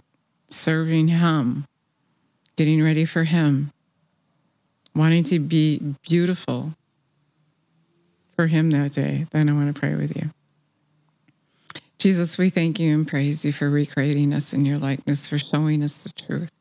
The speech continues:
for keeping us, Lord,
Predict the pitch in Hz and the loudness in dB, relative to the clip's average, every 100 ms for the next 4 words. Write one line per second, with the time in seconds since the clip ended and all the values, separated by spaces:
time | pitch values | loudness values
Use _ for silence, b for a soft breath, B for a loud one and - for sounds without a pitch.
0 | _ _ _ _ _ _ _ _ _ _ | _ _ _ _ _ _ _ _ _ _
1 | _ _ 175 - 196 190 196 170 139 143 | _ _ -4 0 0 2 0 0 0 -4
2 | - - - - _ _ _ _ _ _ | -6 -8 -10 -16 _ _ _ _ _ _
3 | - 147 143 139 | -4 0 2 0